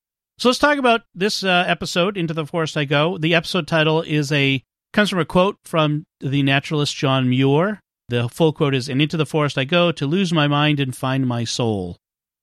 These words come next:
Uh, so the, the writers of the episode say they chose it because they believed it especially reflected Michael Burnham's journey over the past eight episodes. I'm not sure.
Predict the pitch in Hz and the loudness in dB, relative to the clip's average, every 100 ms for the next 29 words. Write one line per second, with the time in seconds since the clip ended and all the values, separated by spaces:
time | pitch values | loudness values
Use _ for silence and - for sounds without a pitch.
0 | _ 104 101 - 123 110 - 123 120 - | _ -14 -12 -6 -6 -6 -2 0 0 -4
1 | _ 147 135 170 190 170 170 160 - 170 | _ 2 4 4 2 0 0 0 0 -4
2 | 135 147 135 123 175 170 151 156 - 143 | 0 0 0 0 2 2 2 -2 -4 -6
3 | - 147 143 131 139 131 135 143 135 127 | 0 2 2 0 -2 -2 0 0 0 -2
4 | 127 - 170 160 160 143 131 147 135 143 | -4 0 0 0 -2 -2 -2 -4 0 0
5 | 131 - _ _ _ - 127 131 143 127 | 0 -4 _ _ _ -2 -2 0 0 2
6 | 131 131 117 - 127 123 123 120 117 120 | 2 2 0 0 0 2 0 -2 -2 -2
7 | 117 117 113 - 110 107 104 - 82 64 | 0 0 0 -2 -4 -4 -4 -8 -8 -10
8 | - - _ _ _ _ _ 139 117 107 | -12 -14 _ _ _ _ _ -4 -4 -4
9 | - 95 | -6 -8